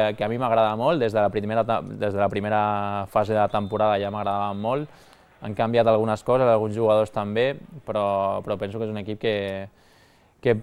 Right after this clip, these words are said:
que podria estar més a dalt que d'on, d'on està. I al final, pues, bueno, és un partit de, de, de tu a tu, penso que és un equip que també proposa bon futbol, que també t'apreta a dalt i, i, i, bueno, eh,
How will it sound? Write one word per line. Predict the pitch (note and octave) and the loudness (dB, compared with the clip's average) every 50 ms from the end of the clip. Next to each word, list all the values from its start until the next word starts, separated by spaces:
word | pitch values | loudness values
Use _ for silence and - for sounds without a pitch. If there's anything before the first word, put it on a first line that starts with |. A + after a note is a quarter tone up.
| - | 0
que | - A#2+ A2 | 0 0 0
podria | G#2 - - B2 B2+ B2 C3+ C#3+ D#3+ D#3+ D3+ | 0 0 2 4 4 6 6 6 6 6 4
estar | - - D3 D3 D3 C#3 | 4 4 4 4 6 4
més | C#3 C3 C3 | 4 4 4
a | C3+ C3 | 4 6
dalt | C3 C3+ D3+ E3 D#3 | 6 6 4 4 4
que | C#3+ B2 A#2 A2+ A2 G#2+ G#2 G#2 G2+ | 4 6 6 4 4 4 2 2 2
d'on, | G2+ G2+ G2+ G2+ G2 | 0 0 0 0 0
d'on | G#2 G2+ G2 | 0 -2 -4
està. | F#2 - - A#2 G2+ F#2 - - - | -4 -2 0 0 0 0 -2 -8 -12
I | A#2+ G2 | -10 -10
al | F#2+ - | -10 -10
final, | - G2+ G2+ G#2+ A2 | -10 -8 -6 -4 -4
pues, | G#2+ A2 G#2 G2 - - - - - - | -2 -2 -4 -4 -8 -12 -18 -20 -18 -14
bueno, | - G2+ G2 G#2+ G#2 F#2+ F#2+ | -12 -8 -6 -6 -6 -6 -8
és | G2 G#2 | -8 -8
un | G2+ F#2 | -8 -8
partit | G#2 F#2 - G#2+ G2 | -8 -8 -10 -8 -6
de, | - G#2 G2+ G2+ G2 G2 G2+ G2 G2+ | -4 -2 -2 -2 -2 -2 -4 -4 -4
de, | G2+ G2 G2 G2+ G2 G2 G2+ G2+ | -4 -4 -4 -2 -2 -2 -2 -2
de | G2+ - | -2 0
tu | C3+ C3 C3 | 2 4 4
a | C3 A#2+ | 4 2
tu, | B2 E3 F3 F#3 F3+ D3+ | 2 0 0 0 0 0
penso | C#3 B2+ B2+ | -2 -2 -4
que | B2 A2+ | -6 -6
és | A#2 | -6
un | A#2 A2 | -6 -6
equip | G#2+ A2+ G#2+ | -6 -6 -4
que | - A#2+ G#2+ | -4 -4 -4
també | A#2 G#2 G#2 G#2+ G#2+ G#2+ G2+ | -4 -4 -2 -2 -2 -2 -2
proposa | G#2 A2+ G#2 G2 A2 G#2+ A2 G#2+ G#2 | -4 -4 -2 -2 -2 0 2 2 2
bon | G#2 G#2+ G2+ - | 2 -2 -4 -6
futbol, | - A2 G#2+ G#2 B2 C3+ D3 D3 C#3 | -8 -8 -2 2 4 4 4 4 4
que | A2+ A2+ G#2+ | 2 0 0
també | G#2 G#2+ G#2 G#2 G#2 | 0 -2 -2 -2 -2
t'apreta | A2 G#2+ G2+ A2 G#2+ G#2 G#2+ G#2+ | -2 0 0 0 0 0 0 2
a | |
dalt | A2+ A#2+ B2+ B2+ C3 B2+ A2+ | 4 4 4 4 2 2 0
i, | A2+ A2 G#2+ G#2 G#2 G#2 G2+ G2+ G2+ G2+ G2+ G2+ A2 - | -2 -4 -4 -4 -6 -6 -6 -8 -8 -8 -10 -12 -14 -16
i, | - - G#2+ G#2 G2 G2 G2 G2+ G2+ G2+ G#2 G#2 G#2 | -14 -12 -12 -10 -10 -10 -10 -12 -12 -12 -12 -12 -8
i, | |
bueno, | A2 A#2+ C3 B2 A#2 A#2 C3+ D#3 - | -6 -6 -6 -6 -6 -10 -14 -14 -12
eh, | - G#2 G2+ G2+ G2 G2 G2 G2 | -10 -10 -8 -8 -8 -10 -10 -12